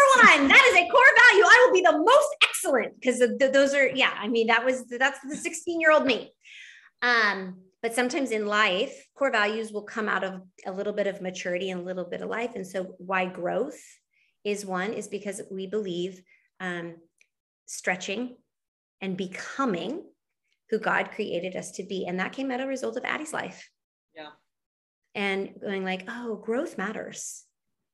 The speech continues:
Speaker 1: Growth matters, that we just continue to stretch." I value growth. I don't value perfection. I don't val-, I actually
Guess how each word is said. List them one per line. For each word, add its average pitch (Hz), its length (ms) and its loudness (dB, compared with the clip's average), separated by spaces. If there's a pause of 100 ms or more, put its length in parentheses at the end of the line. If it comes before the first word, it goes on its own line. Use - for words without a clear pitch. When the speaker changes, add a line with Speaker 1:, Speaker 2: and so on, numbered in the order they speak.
(120)
Speaker 1:
Growth 233 280 2
matters, 208 280 -4
that - 120 -6
we 190 120 -6
just 208 240 -8
continue 262 520 -2
to 262 160 -14
stretch." - 520 -6
I 254 180 0
value 302 340 -2
growth. 185 400 -4
I 180 100 -6
don't 226 200 -2
value 294 280 -4
perfection. 262 760 -8 (320)
I 196 80 -2
don't 220 360 0
val-, 240 220 0
I 214 140 0
actually 277 720 -6